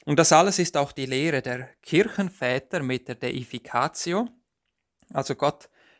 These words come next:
kam vom Himmel, das meint, meint die Deificatio damit, er kam vom Himmel herab,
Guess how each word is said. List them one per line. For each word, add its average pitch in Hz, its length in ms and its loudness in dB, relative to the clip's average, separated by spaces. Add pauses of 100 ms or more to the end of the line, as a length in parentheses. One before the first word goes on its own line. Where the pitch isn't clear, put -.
(180)
kam 127 280 2
vom 127 220 -4
Himmel, 170 340 0
das 151 160 -2
meint, 143 520 -4
meint 139 380 -4
die 127 80 -8
Deificatio 135 680 -4
damit, 135 400 -6 (580)
er - 120 -6
kam 131 260 0
vom 123 180 -4
Himmel 151 360 -2
herab, 127 580 -2